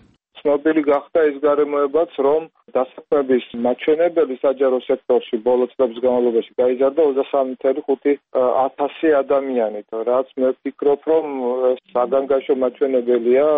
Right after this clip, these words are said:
და სულაც, არ იწვევს სიხარულს იმ კუთხით, რომ, ვთქვათ, თუ ამის გამო შემცირდა უმუშევრობა, ეს სულაც, არ ქმნის ისეთ,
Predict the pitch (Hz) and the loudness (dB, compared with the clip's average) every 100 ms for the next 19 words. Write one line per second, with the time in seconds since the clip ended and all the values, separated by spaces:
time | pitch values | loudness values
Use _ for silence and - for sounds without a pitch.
0 | 139 123 123 139 139 _ - - 139 135 | 0 0 0 0 -2 _ -20 -12 -6 0
1 | 139 131 _ 139 131 120 120 _ _ 139 | 0 -2 _ -2 0 0 -6 _ _ 0
2 | 131 143 - 131 - 123 - - 143 - | 2 0 -4 -4 -2 -2 -4 -8 -4 0
3 | 131 143 160 - - - 131 139 - 127 | 0 0 -2 -6 -12 -4 -4 -2 -2 -4
4 | - 127 - 143 147 143 123 113 120 - | -2 -4 0 2 0 -2 -8 -10 -12 -8
5 | - 131 120 - 131 127 139 127 135 135 | -2 -2 -2 0 2 2 -2 -4 0 0
6 | 135 127 165 160 156 135 135 120 120 - | 0 0 0 0 -2 2 2 2 -2 -2
7 | 131 120 110 107 110 113 120 127 120 - | 0 2 2 2 2 2 0 0 0 -2
8 | 131 - - 127 131 135 - 131 127 120 | -12 -8 -2 0 2 -2 -4 0 2 2
9 | 120 120 - - 120 127 131 123 _ - | 0 -4 -10 -2 0 2 0 -4 _ -6
10 | 147 143 120 131 - 131 | 0 0 -2 -6 -2 -2